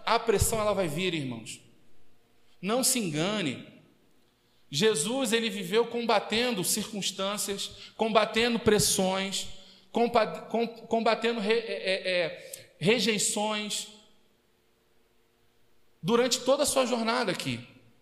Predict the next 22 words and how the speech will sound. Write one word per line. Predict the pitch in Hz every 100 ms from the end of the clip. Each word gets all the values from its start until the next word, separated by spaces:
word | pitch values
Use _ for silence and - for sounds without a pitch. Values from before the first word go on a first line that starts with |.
| _
Por | 269
que | 269
você | 277 269 262
acha | 240 233
que | 233
nós | 226
seríamos | - 202 208 185
diferentes? | 160 185 139 117 - - - _ - - _ _ - _ _ - - - _ _ _ _ - - -
Eu | 190
te | -
falo, | 233 226
irmão, | 208 196 190
se | -
tá | 202 208
tudo | 226 233
muito | 226 233 226
calmo, | - 196 202 151 127 131
se | - -
tá | 180
tudo | 170 214 208
muito | 185 226 -
tranquilo, | 196 175 - 208 208 135